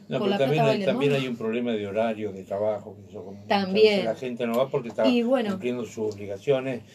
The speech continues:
Speaker 1: y no, no se puede hacer una reunión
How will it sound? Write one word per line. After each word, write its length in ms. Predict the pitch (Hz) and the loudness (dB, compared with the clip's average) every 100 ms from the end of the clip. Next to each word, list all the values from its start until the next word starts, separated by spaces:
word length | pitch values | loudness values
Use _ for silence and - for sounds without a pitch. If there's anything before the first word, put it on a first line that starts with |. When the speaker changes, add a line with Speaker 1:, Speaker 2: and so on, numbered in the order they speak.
| - - | -20 -16
Speaker 1:
y 520 | 104 104 110 110 110 | -12 -8 -8 -10 -10
no, 100 | 110 | -10
no 200 | 113 117 | -8 -8
se 140 | 117 - | -10 -10
puede 220 | - 120 | -2 -2
hacer 180 | 110 127 | -2 -6
una 140 | 123 | -6
reunión 500 | 110 117 120 143 139 | -4 -4 -4 -4 -6